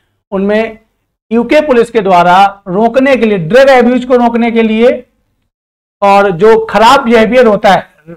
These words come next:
जो है, उसको रोकने के लिए, यात्रियों से उनकी यात्रा में सुरक्षा, एक प्रकार से safety provide कराने के लिए, यात्रियों को सुरक्षा provide कराने के लिए, उन्हें अच्छा atmosphere देने के लिए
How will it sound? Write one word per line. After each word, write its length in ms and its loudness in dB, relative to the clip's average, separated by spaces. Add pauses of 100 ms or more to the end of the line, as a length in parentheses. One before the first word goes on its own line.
(260)
जो 180 -4
है, 120 0
उसको 340 -6
रोकने 460 2
के 100 -4
लिए, 300 2
यात्रियों 480 -2
से 400 -4 (840)
उनकी 320 -2
यात्रा 400 2
में 180 -4
सुरक्षा, 400 -2
एक 160 0
प्रकार 260 0
से 140 -2
safety 420 -2
provide 380 0
कराने 320 -2
के 80 -8
लिए, 220 -2 (280)
यात्रियों 480 -2
को 100 -4
सुरक्षा 400 -4
provide 360 0
कराने 260 -4
के 80 -6
लिए, 100 0
उन्हें 200 -2
अच्छा 380 -4
atmosphere 540 -4
देने 240 -6
के 100 -8
लिए 400 -6